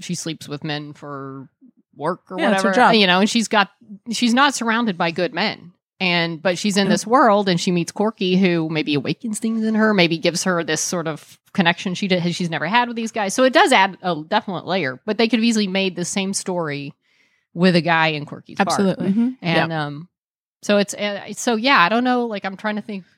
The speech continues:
Speaker 2: It,
Speaker 1: was it a
Speaker 2: it's
Speaker 1: movie that ha-, ha-, was there another movie like this where it was, like,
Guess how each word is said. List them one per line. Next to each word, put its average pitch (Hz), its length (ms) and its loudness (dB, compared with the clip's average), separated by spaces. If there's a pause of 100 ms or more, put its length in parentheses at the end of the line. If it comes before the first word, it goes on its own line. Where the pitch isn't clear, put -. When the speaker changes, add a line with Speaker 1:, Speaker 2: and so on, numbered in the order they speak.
(200)
Speaker 2:
It, 202 100 -6
Speaker 1:
was 214 220 0
it 254 100 4
a 254 40 6
Speaker 2:
it's 240 80 6
Speaker 1:
movie 233 240 4
that 214 220 -2 (540)
ha-, 202 180 -10 (200)
ha-, 196 220 -4
was 226 160 0
there 294 140 4
another 247 220 4
movie 208 260 2
like 190 180 -8
this 185 220 -6
where 185 320 0
it 156 100 -6
was, 175 160 -10
like, 170 260 -8